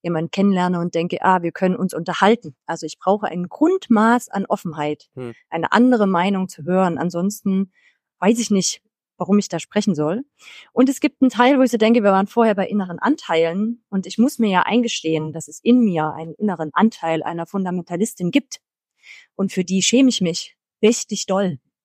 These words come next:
Speaker 1: Richtig, richtig doll. Und ich werde immer eine Wut verspüren, überall da, wo ich Menschen begegne, die das glauben, weil es mich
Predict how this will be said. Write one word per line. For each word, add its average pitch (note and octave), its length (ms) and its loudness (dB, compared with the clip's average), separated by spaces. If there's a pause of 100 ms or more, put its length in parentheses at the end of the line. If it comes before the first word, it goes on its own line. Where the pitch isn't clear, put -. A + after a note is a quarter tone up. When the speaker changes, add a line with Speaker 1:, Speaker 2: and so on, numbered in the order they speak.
Speaker 1:
Richtig, G#3 460 -4
richtig - 320 -12
doll. F#3+ 260 -2 (400)
Und G3+ 160 -2
ich - 180 -6 (160)
werde G#3 300 4
immer D4 380 4
eine G#3 260 2
Wut C#4+ 180 0
verspüren, A3+ 460 -2
überall A#3 360 0
da, G3+ 380 -2
wo E3+ 120 -10
ich D#3+ 120 -12
Menschen G#3 300 -4
begegne, G#3 340 -2
die F#3+ 80 -8
das F#3 160 -6
glauben, F#3+ 380 0
weil F3 100 0
es F3+ 140 -10
mich F#3+ 240 -6